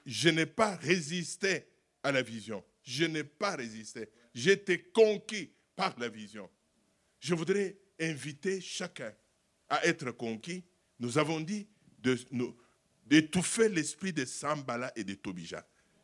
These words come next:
Dites avec moi Sambala. Tobija. Ne les laissez pas l'espace. Ce sont les tueurs de visions. Lisez-les dans le livre de Néhémie. Ils sont des contestateurs.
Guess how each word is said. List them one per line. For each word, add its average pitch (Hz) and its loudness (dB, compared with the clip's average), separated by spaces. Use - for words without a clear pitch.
Dites 185 8
avec 151 6
moi 151 4
Sambala. 123 -4
Tobija. 160 6
Ne 180 12
les 180 10
laissez 180 6
pas 185 -2
l'espace. 131 -8
Ce - 8
sont 226 10
les 180 10
tueurs 170 6
de 120 -2
visions. 107 -8
Lisez-les 147 6
dans 117 -2
le 117 0
livre 143 -2
de 117 -2
Néhémie. 123 -4
Ils - -12
sont 214 8
des 180 4
contestateurs. 170 -2